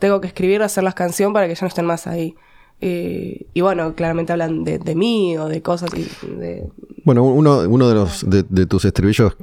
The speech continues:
Speaker 2: que a mí me quedó grabado es "desmotivada, triste, aburrida".
Speaker 1: Ah.
Speaker 2: Este
Speaker 1: Sí, ese, te, la otra vuelta encontré la letra que, no sé, me desperté friqueada <clears throat> y empecé tipo, ta, ta, ta, como, y es, vos ves la letra, está todo tipo,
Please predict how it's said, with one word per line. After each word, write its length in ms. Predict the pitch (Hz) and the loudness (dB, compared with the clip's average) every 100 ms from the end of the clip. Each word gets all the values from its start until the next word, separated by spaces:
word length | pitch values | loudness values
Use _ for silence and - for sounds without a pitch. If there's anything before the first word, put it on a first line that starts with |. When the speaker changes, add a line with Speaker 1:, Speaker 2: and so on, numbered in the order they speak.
| - - | -20 -10
Speaker 2:
que 100 | - | 0
a 60 | 87 | 2
mí 180 | 101 98 | 2 2
me 140 | 90 | 2
quedó 280 | 85 92 95 | 2 2 2
grabado 720 | 92 92 98 104 104 98 85 80 | 2 2 2 2 2 2 2 0
es 120 | 78 | 0
"desmotivada, 600 | 87 85 80 82 92 92 | 0 2 2 2 2 2
triste, 260 | 90 90 92 | 2 0 2
aburrida". 520 | 85 90 98 101 113 - | 2 2 2 2 0 -2
Speaker 1:
Ah. 260 | 175 160 - - - - - - | -4 -4 -8 -20 -20 -20 -14 -4
Speaker 2:
Este 600 | 85 80 - 92 78 78 - _ _ _ | -2 -2 -2 -2 -2 -4 -10 _ _ _
Speaker 1:
Sí, 380 | - - 180 170 - - - | -6 -2 -2 -2 -10 -16 -4
ese, 720 | 196 180 190 175 170 165 - 143 | -4 0 0 0 0 -4 -6 -6
te, 160 | - 196 | 0 2
la 80 | 196 | 2
otra 100 | 196 | 2
vuelta 180 | 196 196 | 2 2
encontré 300 | 175 175 185 | 0 0 0
la 120 | 175 | 0
letra 380 | 175 185 180 165 | 0 -2 -2 -2
que, 260 | 170 196 - | -6 -8 -6
no 180 | 185 - | -6 -6
sé, 320 | - 156 - - | -4 -4 -6 -6
me 100 | 165 | -4
desperté 380 | 160 175 170 190 | -2 -2 0 -2
friqueada 680 | 185 175 190 208 202 180 175 - 262 - - | -2 -2 0 2 2 0 -6 -6 -6 -4 -2
<clears throat> 0 | 226 | 0
y 60 | 190 | 0
empecé 260 | 180 196 | -2 -4
tipo, 180 | 185 170 110 - - | -4 -4 -4 -6 -8
ta, 160 | - 214 | -4 -2
ta, 140 | 226 214 | 0 0
ta, 100 | 202 | 0
como, 460 | 196 185 180 175 - | 0 0 0 -4 -2
y 120 | 196 | 0
es, 260 | 196 196 | 0 -2
vos 140 | 202 208 | -2 -2
ves 140 | 208 | 0
la 140 | 208 196 | 0 0
letra, 200 | 208 226 | 0 -2
está 220 | 202 185 | -4 -2
todo 180 | 202 190 | 0 0
tipo, 200 | 185 | -2